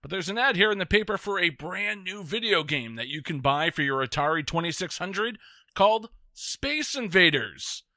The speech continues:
The ad reads, "Space Invaders. People have been standing in line at arcades to play Space Invaders. Now, thanks to Atari, they can play at home."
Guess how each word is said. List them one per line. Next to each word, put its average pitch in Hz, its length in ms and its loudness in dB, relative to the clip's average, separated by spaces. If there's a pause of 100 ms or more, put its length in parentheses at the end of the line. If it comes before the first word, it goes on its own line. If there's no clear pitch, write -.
(300)
The 147 120 0
ad 170 220 6
reads, 190 240 -2
"Space 285 420 -2
Invaders. 170 560 2
People 151 320 0
have 156 180 4
been 170 180 0
standing 220 480 0
in 208 120 -2
line 196 340 6
at 180 140 2
arcades 185 600 2
to 165 100 -2
play 208 460 2
Space - 440 -2
Invaders. 139 580 -4 (340)
Now, 156 200 2
thanks 175 360 6
to 185 80 4
Atari, 165 640 4 (340)
they 156 140 8
can 135 180 -2
play 131 240 2
at 127 80 2
home." 131 440 2